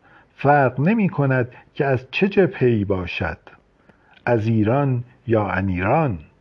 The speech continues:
در جامعهٔ ترک یا در جامعهٔ موبد.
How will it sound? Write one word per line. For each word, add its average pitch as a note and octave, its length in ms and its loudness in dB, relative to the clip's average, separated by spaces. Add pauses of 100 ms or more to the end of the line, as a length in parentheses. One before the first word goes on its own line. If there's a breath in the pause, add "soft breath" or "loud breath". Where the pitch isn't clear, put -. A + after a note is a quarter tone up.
(720)
در A#2+ 160 4
جامعهٔ B2+ 640 2
ترک D#3 580 2 (220 loud breath)
یا B2 160 4
در A2+ 220 2
جامعهٔ A#2+ 540 -2
موبد. B2 600 0